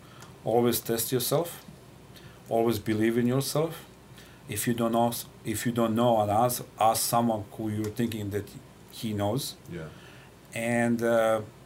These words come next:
Speaker 1: hard work. So, you know, this is, you n-, may, uh, don't take me wrong. I, I'm talking, I will take something behalf both of us. Uh,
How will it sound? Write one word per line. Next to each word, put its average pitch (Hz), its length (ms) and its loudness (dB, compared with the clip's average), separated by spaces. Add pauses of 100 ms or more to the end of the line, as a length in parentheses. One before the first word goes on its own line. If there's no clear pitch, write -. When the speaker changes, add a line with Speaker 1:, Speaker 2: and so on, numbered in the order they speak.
(220)
Speaker 1:
hard 127 200 4
work. 143 360 2 (640)
So, 117 500 2 (800)
you 123 80 6
know, 120 320 6 (1800)
this 127 240 4
is, - 400 6 (680)
you 113 200 6
n-, 131 200 6 (760)
may, 123 580 6 (120)
uh, 107 40 0
don't 117 280 2
take 123 140 6
me 117 100 6
wrong. 117 300 4
I, 107 240 4
I'm 107 140 4
talking, 107 460 0 (200)
I 113 100 4
will 110 120 4
take 113 320 4
something 107 720 0
behalf 107 360 2
both 123 260 4
of 107 60 4
us. - 260 0 (720)
Uh, 104 320 -6